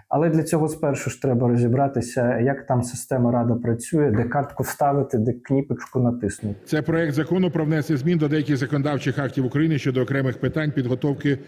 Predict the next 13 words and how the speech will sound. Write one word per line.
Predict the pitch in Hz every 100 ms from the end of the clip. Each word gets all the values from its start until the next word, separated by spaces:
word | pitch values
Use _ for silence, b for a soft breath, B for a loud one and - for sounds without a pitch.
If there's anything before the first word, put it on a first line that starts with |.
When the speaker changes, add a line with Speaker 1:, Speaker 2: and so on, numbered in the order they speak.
| B B
Speaker 2:
громадян | 113 135 139 143 156
до | 135
національного | 131 147 131 135 131 127
спротиву. | - 120 104 87 80 B B B B
Шановні | - 196 233
колеги, | 185 190 165 120
ми | 120 196
можемо | 254 196 226
одразу | 202 196 180 165
проголосувати | 175 160 165 170 165 151
його | 139 135
за | 127
основу? | 143 127 127 113 95